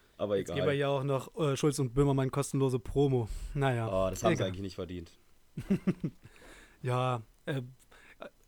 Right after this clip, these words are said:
Speaker 2: okay, mal noch mal ganz kurz, äh, ganz kurzes Off-Topic, weil es mich interessiert. Hast du eine Meinung zu Jan Böhmermann?
Speaker 1: Ich, ich find ihn, fand ihn in Ordnung,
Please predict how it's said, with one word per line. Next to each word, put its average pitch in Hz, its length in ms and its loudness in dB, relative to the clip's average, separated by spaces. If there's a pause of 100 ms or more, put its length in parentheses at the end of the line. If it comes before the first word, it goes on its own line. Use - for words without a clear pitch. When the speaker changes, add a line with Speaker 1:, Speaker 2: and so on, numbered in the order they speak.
(260)
Speaker 2:
okay, 214 240 2
mal 202 140 4
noch 180 120 2
mal 180 120 2
ganz 180 160 0
kurz, 185 280 -2
äh, 160 240 2 (220)
ganz 165 220 -2
kurzes 156 280 0
Off-Topic, 139 460 -4
weil 135 100 0
es - 80 -10
mich 139 100 -2
interessiert. 151 480 2 (160)
Hast 151 220 -2
du - 20 4
eine 151 100 4
Meinung 151 320 2
zu 151 160 -2
Jan 135 200 2
Böhmermann? 202 440 2 (1000)
Speaker 1:
Ich, - 220 -10
ich - 140 -8
find - 400 0
ihn, 180 440 0
fand 190 260 2
ihn 202 80 4
in 135 100 4
Ordnung, 208 380 2